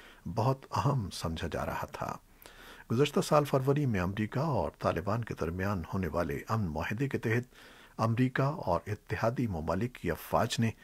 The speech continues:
تیس اپریل تک افغانستان سے تمام فوجیوں کے انخلا پر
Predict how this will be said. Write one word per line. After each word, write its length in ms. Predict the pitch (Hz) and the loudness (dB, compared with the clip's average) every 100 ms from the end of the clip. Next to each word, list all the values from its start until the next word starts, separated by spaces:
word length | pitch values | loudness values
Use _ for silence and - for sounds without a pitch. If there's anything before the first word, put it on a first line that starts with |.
| - - - | -20 -16 -2
تیس 260 | 139 139 | 0 0
اپریل 260 | 139 - 117 | -2 0 -2
تک 360 | 123 - - - - - - | 0 -6 -6 -10 -20 -20 -2
افغانستان 680 | 101 110 120 127 - 131 143 | -2 2 2 2 0 0 0
سے 140 | - | -2
تمام 420 | 107 - 95 143 | -2 0 2 0
فوجیوں 460 | 135 - 104 104 104 | -2 -2 -2 0 -4
کے 160 | - 85 | -2 -4
انخلا 360 | 80 - 92 | -4 -2 -2
پر 200 | - 82 | 0 -6